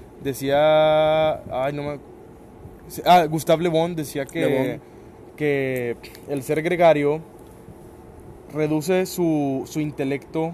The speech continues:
Speaker 1: al intelecto de la sociedad, güey.
Speaker 2: Sí, güey, reduce su intelecto al del grupo en el que existe.
Speaker 1: O sea, vas a empezar a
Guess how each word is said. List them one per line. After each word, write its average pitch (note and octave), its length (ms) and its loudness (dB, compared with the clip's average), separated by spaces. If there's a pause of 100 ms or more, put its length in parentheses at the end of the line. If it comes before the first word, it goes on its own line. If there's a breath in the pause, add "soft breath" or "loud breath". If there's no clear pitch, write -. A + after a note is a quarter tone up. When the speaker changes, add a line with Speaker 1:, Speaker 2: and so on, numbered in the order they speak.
Speaker 1:
al C#3+ 160 -2
intelecto C3+ 540 -4
de D3 80 0
la C3+ 100 -4
sociedad, B2+ 500 -4
güey. A#2 280 -10 (140)
Speaker 2:
Sí, D#3 200 0
güey, C3 380 -2
reduce D3 880 -2
su - 100 -8
intelecto D#3 640 0
al C#3+ 160 -2
del C#3 140 0
grupo D3 260 0
en E3+ 80 2
el D#3 80 0
que C3+ 80 -2
existe. - 460 -4
Speaker 1:
O E3+ 60 -2
sea, E3+ 120 -4
vas D3+ 200 -2
a - 20 -4
empezar E3+ 320 0
a F3+ 40 4